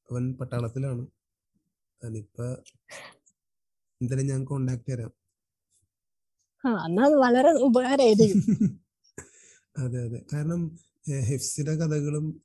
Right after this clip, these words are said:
Speaker 1: നമ്മൾ മുന്നേ സംസാരിക്കാറുണ്ട്. അപ്പൊ എനിക്ക് ശരിക്കും അസൂയാണ് ഹെഫ്സിനോട്. <laughs>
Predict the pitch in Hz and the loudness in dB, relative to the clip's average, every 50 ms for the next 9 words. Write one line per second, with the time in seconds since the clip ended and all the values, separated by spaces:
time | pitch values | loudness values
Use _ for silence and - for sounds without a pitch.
0 | _ - 151 156 160 165 170 170 165 156 180 156 151 - 160 147 143 143 147 147 | _ -6 -6 -4 -2 -2 -2 -2 -2 0 0 0 0 0 0 -2 -2 -2 -2 -4
1 | 143 135 139 127 120 - 127 113 110 101 - _ - 139 147 151 151 139 - 156 | -4 -6 -6 -8 -8 -8 -8 -8 -8 -10 -12 _ -10 -10 -8 -8 -10 -8 -6 -6
2 | 143 135 - 156 147 147 151 - _ _ _ _ _ _ _ 135 120 - - 151 | -6 -6 -6 -8 -8 -8 -10 -14 _ _ _ _ _ _ _ -8 -6 -6 -6 -4
3 | 139 139 143 147 143 131 120 113 104 - - 110 110 110 - 123 - _ _ _ | -4 -2 -2 -4 -4 -6 -6 -8 -8 -10 -10 -10 -10 -12 -12 -16 -18 _ _ _
4 | _ _ _ _ - - - - - _ _ _ _ _ _ _ _ _ _ _ | _ _ _ _ -16 -14 -14 -16 -16 _ _ _ _ _ _ _ _ _ _ _
5 | _ - - - - - 214 180 - 226 - - 208 - - - | _ -20 -20 -20 -4 0 0 2 4 2 2 2 2 0 -2 -8